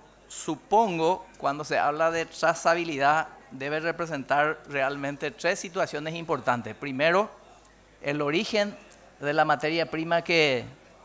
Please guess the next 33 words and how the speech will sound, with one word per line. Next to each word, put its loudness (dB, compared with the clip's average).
conforma 2
el -4
producto -2
que -6
se -4
va 0
a 2
utilizar, -2
en -2
este -6
caso, 0
altamente, 0
en -6
primer -6
lugar, 0
contaminante, 0
y -2
en 0
segundo -2
lugar, 4
dañino -2
para 4
la -2
salud -2
pública. 0
Al 2
menos 2
el -2
origen -2
tiene -2
que -2
ser -2
claro 2